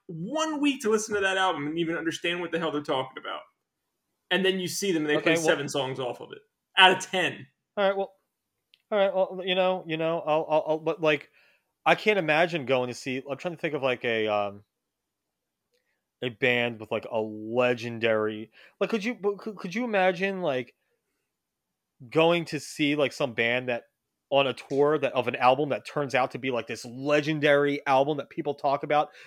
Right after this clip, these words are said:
Speaker 2: for the next, like, fifty years, and you're like, "Oh yeah, but when I went to see them, they only p-, played three songs off of it because everybody wanted to hear the old stuff."
Speaker 1: I can understand that. I can
Speaker 2: Artists
Speaker 1: understand.
Speaker 2: don't owe you anything.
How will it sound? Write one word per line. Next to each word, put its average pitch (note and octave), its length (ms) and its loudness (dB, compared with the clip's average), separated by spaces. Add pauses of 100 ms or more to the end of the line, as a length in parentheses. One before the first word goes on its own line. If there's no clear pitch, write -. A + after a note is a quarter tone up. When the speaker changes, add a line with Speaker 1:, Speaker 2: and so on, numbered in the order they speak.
Speaker 2:
for D3+ 140 -2
the C3+ 100 2
next, C3+ 280 0
like, A#2 180 0
fifty D#3+ 440 2
years, C#3 320 2
and C#3 80 -8
you're C3 80 0
like, B2 160 -2 (400)
"Oh E3+ 80 6
yeah, F3 180 8
but D3 100 4
when C#3 140 4
I C#3+ 60 8
went C#3+ 160 2
to B2+ 80 -8
see D3 220 -2
them, D3 120 0
they A#2 60 -2
only A#2 200 0
p-, - 180 -20
played B2 280 -4
three A#2+ 160 -6
songs A#2+ 360 -6
off A2 200 -4
of G#2 80 -10
it G#2 100 -10
because A2+ 260 -12
everybody A2+ 300 -6
wanted A2 220 -8
to G#2 60 -20
hear A2 140 -10
the G#2+ 100 -10
old G#2+ 180 -8
stuff." E2+ 280 -16 (2000)
Speaker 1:
I F3 140 4
can F#3 200 -2
understand D3+ 480 -2
that. B2+ 220 -4 (1300)
I D3+ 120 -2
can D#3 180 -2
Speaker 2:
Artists E3+ 320 8
Speaker 1:
understand. - 60 -6
Speaker 2:
don't D#3+ 240 4
owe D3 140 4
you C#3+ 360 -2
anything. A2 580 -4